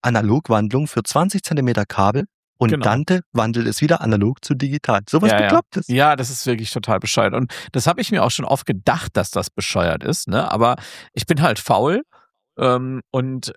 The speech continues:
Speaker 2: ich find's halt geil, nur ein Kabel <laughs> verlegen zu müssen, statt, äh, keine Ahnung, drei. Und man muss auch dazu sagen, wenn du diese Lösung hast,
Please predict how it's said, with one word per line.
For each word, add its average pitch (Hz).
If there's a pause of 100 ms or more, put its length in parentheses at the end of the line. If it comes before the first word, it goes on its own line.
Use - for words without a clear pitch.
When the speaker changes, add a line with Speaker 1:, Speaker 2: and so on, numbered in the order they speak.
Speaker 2:
ich -
find's 151
halt 110
geil, 127
nur 127
ein 120
Kabel 151
<laughs> -
verlegen 156
zu -
müssen, 165
statt, - (240)
äh, 131
keine 139
Ahnung, 147
drei. 139
Und 214 (440)
man 139
muss 190
auch 220
dazu 165
sagen, 123
wenn 175
du 208
diese 170
Lösung 143
hast, -